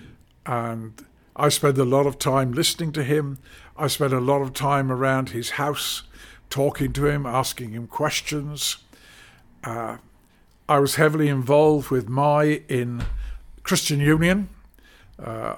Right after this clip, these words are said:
I was the president of the Christian Union one year, and she was the vice president. That involved a lot of responsibility, uh, talking to people, 'cause you had to sign up to become a member. Uh, I was also heavily involved.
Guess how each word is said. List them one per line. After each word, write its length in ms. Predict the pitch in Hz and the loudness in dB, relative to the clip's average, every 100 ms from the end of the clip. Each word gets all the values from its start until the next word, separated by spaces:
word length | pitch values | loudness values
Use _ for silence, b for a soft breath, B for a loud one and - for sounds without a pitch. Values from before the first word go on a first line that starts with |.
| - | -2
I 160 | 143 | 2
was 160 | 131 127 | 2 0
the 80 | 117 | -2
president 560 | - 139 127 143 143 | 2 4 4 2 0
of 60 | 135 | -2
the 80 | 135 | -4
Christian 360 | 151 - 139 127 | -4 -2 -2 0
Union 380 | 139 143 143 | 0 0 0
one 200 | 135 135 | 0 0
year, 220 | 135 143 143 | 2 2 0
and 100 | 135 | 0
she 120 | 131 | -2
was 140 | 123 | -2
the 60 | 120 | -4
vice 320 | 120 143 - | 0 2 0
president. 640 | - 139 123 127 143 131 - B B B - | -2 -2 -2 -4 -4 -6 -16 B B B -2
That 180 | 139 | 2
involved 520 | 135 131 139 135 131 131 | 2 4 4 6 4 2
a 40 | |
lot 200 | 123 131 | 0 0
of 120 | 120 | -2
responsibility, 1080 | 120 - - 135 117 120 135 143 139 151 147 B B B B - | -4 -4 0 0 0 -2 0 0 0 -2 -4 B B B B -16
uh, 300 | 123 117 117 - | -10 -8 -8 -4
talking 360 | 143 143 139 131 | 0 0 0 -4
to 60 | |
people, 380 | 131 139 135 143 | -2 -2 0 -2
'cause 180 | 131 107 | -2 -4
you 60 | |
had 100 | 123 | -4
to 80 | 127 | -2
sign 320 | - 135 135 | -2 0 2
up 200 | 131 135 | 2 0
to 80 | - | -6
become 260 | 127 127 123 | -8 -4 -4
a 80 | 117 | -2
member. 540 | 127 147 143 151 147 B B B B B _ - | 0 0 4 4 2 B B B B B _ -10
Uh, 400 | 135 127 120 120 - b b _ | -8 -8 -10 -12 -16 b b _
I 80 | 156 | 0
was 120 | 147 | 4
also 340 | 165 165 175 151 | 6 6 4 4
heavily 360 | 156 156 160 | 4 4 4
involved. 720 | 143 131 143 156 160 156 135 | 2 2 4 4 4 2 -4